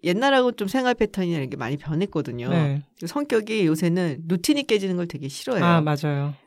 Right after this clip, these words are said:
Speaker 1: 그러다 보니까 뭔가가 낭비되는 것도 싫은 거야. 시간도 마찬가지.
Speaker 2: 음.
Speaker 1: 그래서 우리가 따지고 보면은, 아, 나는 요새 이제 죽음이나 이런 거에 대해서 되게 많이 생각을 하거든.
Speaker 2: 음.
Speaker 1: 굉장히 현실적인 시각에서.
Speaker 2: 그렇지.
Speaker 1: 그래서 따지고 보면은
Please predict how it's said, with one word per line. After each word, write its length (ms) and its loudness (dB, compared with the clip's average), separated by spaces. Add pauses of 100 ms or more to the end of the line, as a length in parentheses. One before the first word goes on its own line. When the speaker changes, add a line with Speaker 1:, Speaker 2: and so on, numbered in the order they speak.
Speaker 1:
그러다 260 2
보니까 420 0
뭔가가 340 4
낭비되는 580 2
것도 200 -6
싫은 320 -4
거야. 180 -4 (720)
시간도 400 2
마찬가지. 500 -4
Speaker 2:
음. 300 4 (360)
Speaker 1:
그래서 200 2
우리가 160 0
따지고 400 6
보면은, 560 0
아, 100 -4
나는 220 4
요새 420 2
이제 100 -8
죽음이나 500 2
이런 200 -2
거에 140 -2
대해서 180 -8
되게 140 0
많이 160 -6
생각을 360 -4
하거든. 320 -4
Speaker 2:
음. 320 8
Speaker 1:
굉장히 260 8
현실적인 840 4
시각에서. 540 0 (120)
Speaker 2:
그렇지. 480 -4 (100)
Speaker 1:
그래서 140 -8
따지고 400 8
보면은 680 0